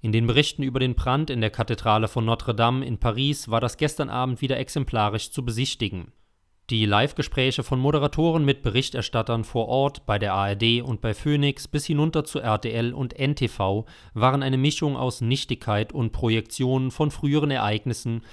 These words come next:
auf das aktuelle Geschehen in Paris. Walter fügt hinzu: „Der fast informationsfreie Brei wurde garniert mit Statements von Politikern, die auch nichts wussten,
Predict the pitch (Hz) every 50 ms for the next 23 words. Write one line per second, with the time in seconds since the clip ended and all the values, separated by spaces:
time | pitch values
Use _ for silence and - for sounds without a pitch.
0 | - - - 143 147 - - 165 - - - - - - - 131 131 127 127 131
1 | 117 123 - - 120 104 101 104 120 120 120 - 160 160 156 156 139 113 - -
2 | - - _ _ _ _ _ _ _ _ _ _ _ - - - - - - -
3 | - - - 98 104 104 107 - 120 - - 127 120 120 - 131 113 110 - -
4 | 147 156 170 170 170 - - - - - - - - - - - - - - 147
5 | 143 - - - 170 147 - 156 143 143 139 - - 165 160 170 170 - - -
6 | - 123 123 127 120 - - - 117 110 110 120 123 117 101 107 110 113 104 107
7 | 110 110 120 127 131 - 131 117 - - - - 131 131 135 - 139 131 127 -
8 | - 131 120 - - 139 151 165 - - - - 110 110 113 113 107 113 123 -
9 | - 131 139 - - 127 123 120 - - - 117 117 139 143 - - - 143 135
10 | 139 139